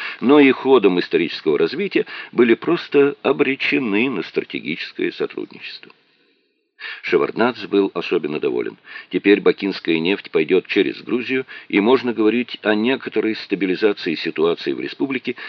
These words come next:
испытывающей жесточайший энергетический кризис. Зимой в Тбилиси порой взрывался асфальт, из-под которого выбрасывались остатки кабелей,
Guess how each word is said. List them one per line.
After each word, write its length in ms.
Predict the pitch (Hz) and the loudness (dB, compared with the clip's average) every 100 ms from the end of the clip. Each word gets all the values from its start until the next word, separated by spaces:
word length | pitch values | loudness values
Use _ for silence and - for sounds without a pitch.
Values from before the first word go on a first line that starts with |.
| - | -6
испытывающей 840 | - - 143 160 135 135 120 127 113 | -4 -2 0 0 -2 -2 -2 -2 -2
жесточайший 1000 | - 131 - 117 - 104 107 - 104 95 | -4 -4 -2 -2 0 0 0 -2 -6 -6
энергетический 840 | 101 90 80 73 71 90 - - 73 | -4 -2 -4 -6 -8 -8 -10 -10 -8
кризис. 480 | - 80 - - - - - | -4 -6 -6 -16 -18 -16 -14
Зимой 480 | - 90 95 104 123 | -6 0 2 2 2
в 120 | 76 | 0
Тбилиси 540 | 69 78 92 123 - 95 - - | -4 -2 0 0 0 -2 -2 -4
порой 300 | 95 92 117 | 2 6 6
взрывался 600 | 85 90 90 110 113 101 | 4 2 4 4 2 -2
асфальт, 520 | 87 - 147 127 - - - | -2 0 2 2 -2 -16 -12
из-под 360 | - - - 104 | -8 -2 0 2
которого 640 | 98 - 107 101 98 92 78 | 2 4 4 6 6 4 4
выбрасывались 800 | 98 82 92 104 98 92 92 | 2 2 0 0 0 0 -2
остатки 540 | - 90 - 92 - - | -4 -10 -4 -4 -4 -6
кабелей, 600 | - 92 90 78 71 | 0 2 4 2 -2